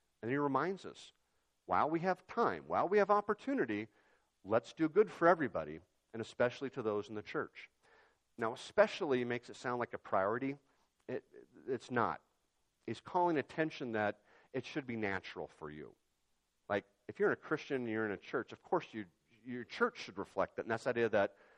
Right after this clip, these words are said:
what the outside world sees is how we relate to one another, and our love that we show or fail to show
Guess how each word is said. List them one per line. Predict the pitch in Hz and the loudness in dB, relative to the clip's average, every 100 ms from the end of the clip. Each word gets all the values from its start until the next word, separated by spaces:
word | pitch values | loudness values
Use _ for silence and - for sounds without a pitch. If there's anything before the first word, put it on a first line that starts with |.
| _ _ | _ _
what | 127 127 - | 0 0 2
the | 127 127 | 2 4
outside | 135 - 120 | 0 0 -4
world | 104 120 127 120 | 0 0 0 -2
sees | - 98 - | -6 -6 -6
is | 95 | -14
how | - 107 | -6 -6
we | 92 127 | -2 -2
relate | 151 120 92 87 | 0 2 0 -2
to | - | -8
one | 92 85 82 | -6 -6 -4
another, | 80 73 76 73 _ _ _ - | -6 -6 -8 -10 _ _ _ -8
and | 101 | -2
our | 101 | 0
love | 104 113 120 113 | 4 4 4 -2
that | 110 | -6
we | 107 | -6
show | 104 - 117 113 110 113 | -10 -4 0 2 0 -2
or | 95 | -12
fail | - 160 185 | -2 -2 -2
to | 117 | -6
show | - 90 87 90 | -6 -4 -2 -6